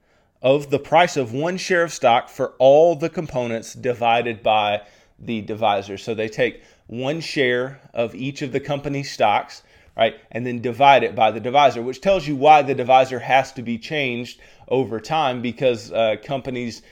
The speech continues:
leave the index and then companies come into the index, and they have to adjust the divisor for,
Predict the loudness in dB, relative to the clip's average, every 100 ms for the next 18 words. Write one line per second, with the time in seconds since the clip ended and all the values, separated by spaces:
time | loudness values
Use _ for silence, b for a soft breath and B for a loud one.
0 | b -6 -4 -4 -2 -2 -2 4 4 4
1 | -2 -10 -6 -6 -6 -10 -10 -10 -6 -6
2 | -4 -4 -2 2 2 0 -14 B B -6
3 | -6 -2 -4 -4 -6 -6 0 0 0 -4
4 | -4 0 2 2 -2 -12 -4 -2 0 -2